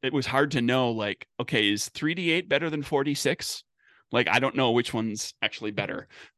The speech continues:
um, <laughs> versus the target number system that was used in the game. But, uh, you know, they, they, they codified that down, and Savage Worlds kinda uses the, the best of things, which I think, um,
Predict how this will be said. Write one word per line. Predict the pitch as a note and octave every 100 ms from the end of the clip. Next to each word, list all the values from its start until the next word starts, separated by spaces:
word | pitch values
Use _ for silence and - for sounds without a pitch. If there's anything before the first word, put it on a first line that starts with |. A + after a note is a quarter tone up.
| -
um, | A#2+ A2 G#2+ A2+ - - G#3 - B3+ - G#3+
<laughs> | - - - - - - _
versus | C#3 C3+ B2+
the | A#2+
target | B2+ B2 G#2+
number | G2 G#2
system | A2 G#2+ G#2
that | F2+
was | G2 G2+
used | G#2+ G2+
in | F#2+
the |
game. | G#2+ F#2+ - - - -
But, | C#3 B2+ G2+ - _ A#2
uh, | G#2 G2+ G#2 - _ _ -
you |
know, | A#2
they, | G#2 A2
they, | G#2+ A2+
they | A2+
codified | G2+ C3 A2 G#2+ G2+
that | G2+
down, | - G2+
and | G2+
Savage | G2+ G2+ G2 F#2+
Worlds | F#2 -
kinda | - G#2+ A2 _ _ -
uses | A2+ F#2 G2
the, | E2+ E2+ -
the |
best | F#2+ - D#2+ - -
of | F#2+ F#2 E2
things, | - E2+ D#2 D#2 - - - -
which | B2
I | B2+
think, | B2 E3 E3 - -
um, | A#2 A2 A2+